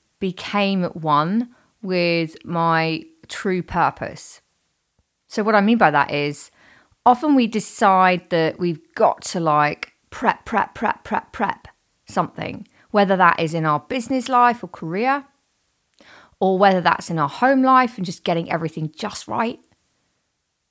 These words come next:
But we think a lot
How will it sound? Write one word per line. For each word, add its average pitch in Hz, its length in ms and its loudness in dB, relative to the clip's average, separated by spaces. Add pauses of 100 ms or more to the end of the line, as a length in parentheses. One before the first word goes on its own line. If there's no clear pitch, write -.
(880)
But 208 420 -2 (180)
we 220 180 -2
think - 560 -4 (280)
a 185 80 2
lot 185 440 2